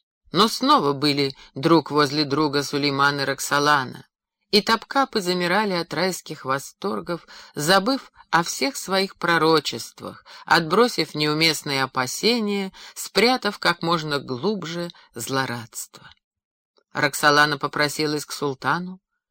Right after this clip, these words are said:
пришла в его ночь, а ему казалось, что это он, наконец, пришёл к ней, как беззащитный раб, как побеждённый воин,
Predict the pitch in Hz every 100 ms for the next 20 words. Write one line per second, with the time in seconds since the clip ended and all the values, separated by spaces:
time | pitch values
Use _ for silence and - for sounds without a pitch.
0 | _ - 156 - 180 196 143 139 135 131
1 | 165 220 - - - _ _ _ _ _
2 | - 190 254 285 226 196 226 214 208 -
3 | 190 180 190 214 220 127 120 135 139 135
4 | - - 139 - 147 139 139 156 160 -
5 | - - 160 156 143 156 135 151 156 -
6 | 175 - 151 147 202 180 - - _ _
7 | - 139 - 151 143 147 135 147 180 170
8 | 156 131 127 175 220 165 -